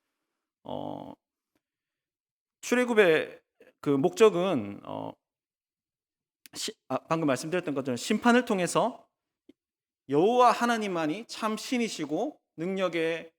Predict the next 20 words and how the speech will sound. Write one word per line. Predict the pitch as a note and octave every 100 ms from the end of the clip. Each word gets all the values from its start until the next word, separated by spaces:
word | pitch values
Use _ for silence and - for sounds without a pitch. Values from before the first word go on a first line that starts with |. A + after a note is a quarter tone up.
| _ _
하나님이심을 | - G#3 G3+ E3+ D3+ C#3 D3+ C#3 G3+ A3
온 | C#3+ F3+ G3+
천하에 | - A3+ G3+ E3 D3+
드러낸다고 | - E3+ D#3 B2+ B2+ B2+
했고요. | A#2+ - A#2+ B2 B3 -
그리고 | - C3+ C#3 G3 B3+ - _ _ _ _ _
이제 | B2+ B2 B2+ B2+ B2 - _ -
구원을 | D3+ F3 A#3 B3
통해서, | F#3+ C#3+ B2+ G2+ - _ _
백성들의 | D#3 - G#3+ G3 F3 D#3+ D#3+
구원을 | C#3 D3 G#3+
통해서, | B3+ F3 C#3+ - D3 C#4+ - _ _ _ _ _ _ _ _ _ _
어, | - F2+ G1+ G1+ - _ _ _ _ _ _ _ -
이 | D#3
백성들을 | E3 - G#3+ F#3 E3+ F3+
세상 | - F3+ G#3+ G#3+
나라에서 | G#3 G3+ D3 F3 D3 G2+
하나님 | - G#3 F#3+ E3
나라로 | D#3 D3+ C#3
불러내어서, | - F#3 G3 D3 F#3+ C#3 A#2 F#2+